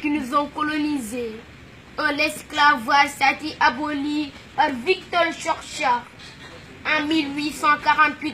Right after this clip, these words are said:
il a duré quatre cents ans. Oui, c'est le premier député noir du Sénégal à l'Assemblée nationale française, fut être Blaise Diagne.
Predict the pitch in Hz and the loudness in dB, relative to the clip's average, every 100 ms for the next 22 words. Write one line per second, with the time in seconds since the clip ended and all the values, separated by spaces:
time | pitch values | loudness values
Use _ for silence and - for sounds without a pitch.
0 | - 294 285 226 294 302 294 - 359 349 | 0 4 4 2 -4 0 0 0 0 0
1 | - - 302 302 262 - 233 208 - - | -2 -10 -6 -6 -6 -8 -8 -10 -18 -20
2 | - - - - - - 285 330 349 359 | -20 -20 -20 -20 -20 -10 -2 0 0 -2
3 | 294 294 - - 392 370 370 240 320 - | 0 0 -2 0 0 4 2 2 -4 -2
4 | 320 - 320 302 302 302 302 269 254 294 | -4 -2 -2 -2 2 6 6 4 -6 -10
5 | - 311 302 285 226 302 302 302 - - | -8 -6 -6 -6 4 6 6 4 -6 -8
6 | - 294 302 302 294 - 311 302 302 277 | 4 6 8 6 6 4 2 2 2 -4
7 | 302 294 302 302 311 302 302 294 294 277 | -2 0 0 -2 -2 -2 0 0 -2 -4
8 | - - - 320 311 302 302 302 302 302 | -16 -20 -6 2 2 2 -2 -2 0 -2
9 | 247 254 - - 320 311 302 311 240 208 | -4 -12 -16 -6 2 2 2 -4 -4 -4
10 | 285 285 240 196 285 262 220 | 0 0 -2 -4 0 0 -2